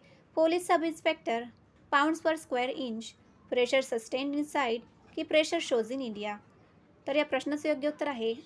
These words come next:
ऑप्शन बी, pounds per square inch. पीएसआयचा फुल फॉर्म काय होतो, तर pounds per square inch. पुढचा प्रश्न पहा, झेब्रा क्रॉसिंगच्या ठिकाणी वाहन चालकाने काय करावे? ऑप्शन्स आहेत, आहे त्याच वेगाने जाण्यास हरकत नाही,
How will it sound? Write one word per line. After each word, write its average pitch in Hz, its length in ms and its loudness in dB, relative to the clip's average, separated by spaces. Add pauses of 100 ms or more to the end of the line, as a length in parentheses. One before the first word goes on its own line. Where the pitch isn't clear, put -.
ऑप्शन 254 400 -2
बी, 226 200 -4 (320)
pounds 302 280 6 (100)
per 247 100 4
square 226 380 -2 (120)
inch. - 340 -14
पीएसआयचा 269 440 2
फुल 262 200 -2
फॉर्म 254 180 -4
काय 262 160 0
होतो, 262 440 -2 (300)
तर 277 80 2 (160)
pounds 294 420 6
per 240 120 2
square 240 500 -2
inch. 226 280 -6 (1200)
पुढचा 285 240 0
प्रश्न 294 260 0
पहा, 240 340 -2 (1300)
झेब्रा 254 280 4
क्रॉसिंगच्या 302 460 0
ठिकाणी 294 360 0
वाहन 247 280 -4
चालकाने 269 400 -2
काय 262 200 -2
करावे? 214 420 -6 (480)
ऑप्शन्स 233 440 -10
आहेत, 254 240 -2 (400)
आहे 302 240 0
त्याच 349 240 0
वेगाने 311 360 2
जाण्यास 233 380 -4
हरकत 254 260 -6
नाही, 226 360 -10